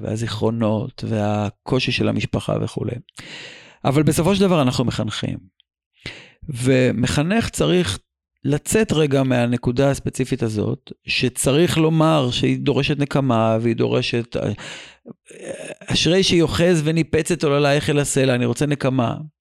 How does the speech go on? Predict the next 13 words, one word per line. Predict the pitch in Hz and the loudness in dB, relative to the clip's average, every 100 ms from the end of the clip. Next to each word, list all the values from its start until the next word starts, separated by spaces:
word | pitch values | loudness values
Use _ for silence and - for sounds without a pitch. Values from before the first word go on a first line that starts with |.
| - - - - | -20 -18 -18 -6
ואני, | 123 139 143 | 0 4 4
ואני | 135 127 143 139 | 2 2 0 0
צריך | - | 0
להרגיש | 151 143 147 - | 2 2 0 0
את | |
הכאב | 131 131 131 | 0 0 0
לגמרי, | 127 123 120 120 123 123 | 0 0 -2 0 0 0
אבל | 117 | 0
מצד | 123 202 269 | 0 -2 -2
שני, | - 160 170 196 135 135 131 | 0 0 0 2 2 0 0
כשאני | - 120 | 0 0
מחנך | 185 - 139 147 | 0 0 0 0
תלמידים, | 156 139 123 160 143 120 | 2 2 2 2 2 0